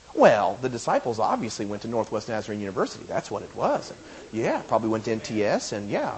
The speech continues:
uh, certainly paid the disciple good, uh, you know, paid the evangelist good when he was there, and, and, uh, you know, they, uh, you know, hey, they did offerings, and they, they participated, and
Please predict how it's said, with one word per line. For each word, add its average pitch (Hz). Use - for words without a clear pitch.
uh, 113
certainly 135
paid 120
the 113
disciple 113
good, 127
uh, 107
you 113
know, 110
paid 117
the 113
evangelist 113
good 117
when 113
he 107
was 104
there, 127
and, 107
and, 113
uh, 113
you 117
know, 117
they, 113
uh, 104
you 117
know, 110
hey, 123
they 107
did 120
offerings, 135
and 110
they, 110
they 110
participated, 160
and 120